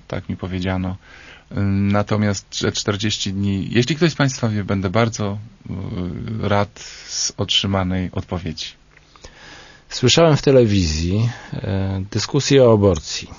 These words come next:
Speaker 2: W tejże dyskusji była mowa o tym, że około dwadzieścia do trzydziestu procent zapłodnionych komórek jajowych w ciele kobiety umiera w naturalny sposób w krótkim czasie po zapłodnieniu.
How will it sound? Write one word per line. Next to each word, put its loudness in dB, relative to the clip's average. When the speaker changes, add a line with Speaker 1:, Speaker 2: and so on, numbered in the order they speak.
Speaker 2:
W -12
tejże 4
dyskusji 0
była 4
mowa 4
o 4
tym, 2
że 4
około 4
dwadzieścia 4
do 4
trzydziestu 2
procent 2
zapłodnionych 2
komórek 6
jajowych 6
w -12
ciele 4
kobiety 2
umiera 6
w 4
naturalny 4
sposób 0
w -20
krótkim 4
czasie 0
po 0
zapłodnieniu. 2